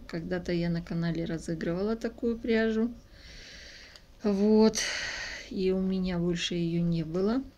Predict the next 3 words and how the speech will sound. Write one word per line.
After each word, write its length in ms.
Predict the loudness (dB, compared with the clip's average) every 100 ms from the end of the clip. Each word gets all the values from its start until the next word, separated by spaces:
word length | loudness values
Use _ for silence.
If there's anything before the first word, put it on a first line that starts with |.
| -20 -20 -20 -20 -20 -20 -10 -4
А 220 | -2 -2 -6 -10 -20 -20 -20 -20 -8 -2
дочь 540 | 4 4 4 0 -4 -12 -20 -20 -20 -20 -20 -20 -20 -10
увидела 720 | -6 -4 -4 2 4 4 0